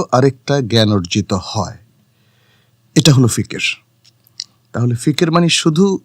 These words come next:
সাধারণ চিন্তা নয়। আপনি দুটো বক্তব্য এবং দুটো তথ্য, আহ, সংগ্রহ করলেন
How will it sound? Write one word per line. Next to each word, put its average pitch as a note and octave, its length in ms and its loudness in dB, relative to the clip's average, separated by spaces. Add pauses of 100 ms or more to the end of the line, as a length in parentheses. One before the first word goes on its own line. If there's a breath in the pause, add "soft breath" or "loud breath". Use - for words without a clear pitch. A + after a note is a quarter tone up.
(120)
সাধারণ C3+ 460 2
চিন্তা G#2 360 0
নয়। F2+ 220 -2 (680)
আপনি D3 300 0
দুটো B2 300 0
বক্তব্য A#2 680 -2 (560)
এবং A2+ 220 2
দুটো A#2 220 2
তথ্য, B2+ 760 -2 (840)
আহ, F2 440 -10
সংগ্রহ D3+ 420 2
করলেন A2+ 480 0